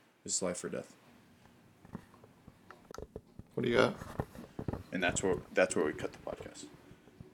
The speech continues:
Speaker 2: Dude, that's actually, like, that's actually, that's a really good ending.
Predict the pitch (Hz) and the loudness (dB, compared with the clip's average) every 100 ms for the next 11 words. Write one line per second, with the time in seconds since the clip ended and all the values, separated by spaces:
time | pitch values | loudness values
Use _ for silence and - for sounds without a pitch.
0 | - - - - - 120 117 123 135 127 | -20 -20 -18 -8 0 8 10 12 12 12
1 | 127 - 110 107 - 120 - 120 - 113 | 10 8 4 4 2 0 4 2 4 -2
2 | - - - - - - - - - - | -4 -18 -20 -20 -20 -18 -20 -20 -20 -6
3 | - - - - - 110 117 120 117 110 | -6 -6 -10 -12 -8 -2 2 6 6 4
4 | 110 110 110 110 | 0 2 4 2